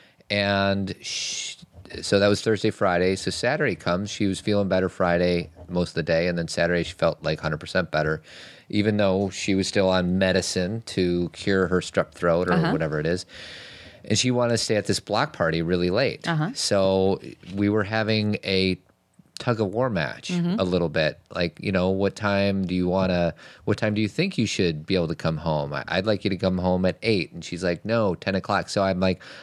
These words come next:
Speaker 1: "All right, I'm not gonna have the typical push-pull with her.
Speaker 2: Mm-hmm.
Speaker 1: I'm gonna try something different." So I said, "Let, let's negotiate. Like,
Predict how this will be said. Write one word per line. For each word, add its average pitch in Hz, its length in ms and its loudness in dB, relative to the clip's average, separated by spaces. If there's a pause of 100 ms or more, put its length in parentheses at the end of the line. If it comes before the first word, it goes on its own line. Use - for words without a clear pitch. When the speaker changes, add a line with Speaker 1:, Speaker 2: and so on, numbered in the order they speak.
(100)
Speaker 1:
"All 104 80 0
right, 87 160 0
I'm 92 120 0
not 104 240 0
gonna 120 140 0
have 107 180 0
the 95 60 -6
typical 95 360 -2
push-pull 87 540 -2
with 69 160 -6
her. 73 360 0
Speaker 2:
Mm-hmm. 170 340 0
Speaker 1:
I'm 92 80 0
gonna 92 100 2
try 98 200 0
something 95 440 -2
different." - 440 -4
So - 140 0
I 98 80 2
said, 107 180 0
"Let, 113 220 0
let's - 460 -2
negotiate. 117 640 0
Like, 85 340 0